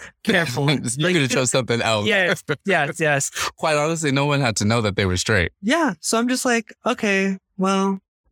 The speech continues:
Speaker 1: not my favorite.
Speaker 2: That's an, that, that should be interesting to see how that plays out.
Speaker 1: Mm.
Speaker 2: It airs January first, right?
Speaker 1: Mm-hmm.
Speaker 2: That's a Monday.
Speaker 1: Mm, yeah.
Speaker 2: Oh, wait, no, that's
Speaker 1: No,
Speaker 2: not.
Speaker 1: it's a
Speaker 2: That's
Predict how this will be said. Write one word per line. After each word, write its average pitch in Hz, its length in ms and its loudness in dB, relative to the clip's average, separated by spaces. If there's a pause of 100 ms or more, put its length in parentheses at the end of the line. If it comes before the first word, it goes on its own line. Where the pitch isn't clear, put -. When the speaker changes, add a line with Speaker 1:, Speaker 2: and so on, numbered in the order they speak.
(320)
Speaker 1:
not 196 160 2
my 175 80 2
favorite. 135 480 -2
Speaker 2:
That's 123 220 0
an, 98 280 2
that, 107 360 0
that 107 200 0
should 101 200 0
be 92 120 2
interesting 85 420 2
to 82 60 4
see 92 140 2
how 85 160 2
that 82 140 0
plays 80 260 0
out. 82 160 2
Speaker 1:
Mm. 73 220 -2 (260)
Speaker 2:
It 92 260 2
airs 101 320 0
January 95 400 2
first, 92 320 0
right? 87 240 2 (100)
Speaker 1:
Mm-hmm. 151 240 2 (120)
Speaker 2:
That's - 260 0
a - 40 4
Monday. 85 380 2
Speaker 1:
Mm, 156 180 2 (220)
yeah. 135 320 2 (140)
Speaker 2:
Oh, 101 80 0
wait, 82 160 2
no, 76 160 2
that's 78 200 -2
Speaker 1:
No, 170 220 2
Speaker 2:
not. 185 120 -4
Speaker 1:
it's 170 140 -2
a 190 40 2
Speaker 2:
That's - 100 -10